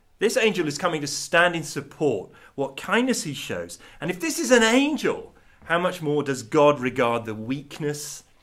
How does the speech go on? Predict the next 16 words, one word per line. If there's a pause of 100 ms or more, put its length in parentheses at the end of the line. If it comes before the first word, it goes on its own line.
(380)
and
the
fragility (320)
of
his
precious
people, (1120)
the
people
that
Jesus
bought
with
his
own
blood?